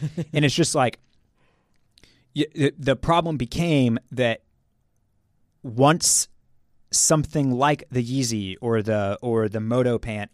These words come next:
Speaker 2: or the Rick Owens drop crotch or the Balenciaga speed trainer, like, got labeled as something good, then it just gets recycled and recycled and recycled and recycled until that's the only thing that is, that is perceived as good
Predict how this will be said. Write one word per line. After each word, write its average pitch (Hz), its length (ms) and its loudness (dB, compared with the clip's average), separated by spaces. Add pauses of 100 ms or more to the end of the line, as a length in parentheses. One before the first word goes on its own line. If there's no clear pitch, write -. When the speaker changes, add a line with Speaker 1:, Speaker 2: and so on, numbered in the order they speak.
Speaker 2:
or 113 380 0
the 107 120 -4
Rick 120 200 -4
Owens 113 340 -2
drop 113 220 -2
crotch 104 360 -6
or 110 400 -4
the 107 100 -12
Balenciaga 110 520 -6
speed 123 220 -8
trainer, 98 320 -8 (400)
like, 113 220 -6 (580)
got 127 280 2 (120)
labeled 117 680 0
as 107 120 -6
something 113 460 -4
good, 113 380 -2 (340)
then 139 160 -2
it 135 80 -2
just 139 220 -2
gets 123 160 -4
recycled 113 400 -4
and 107 100 -6
recycled 107 380 -2
and - 20 -8
recycled 101 380 -6
and 95 100 -10
recycled 107 480 -6
until 107 240 -6
that's 110 380 -4
the 117 180 -6
only 113 360 -4
thing 101 580 -6 (1120)
that 113 400 -2
is, 101 280 -4 (120)
that 117 260 -4
is 113 160 -4
perceived 117 560 -6
as 98 200 -6 (140)
good 110 460 2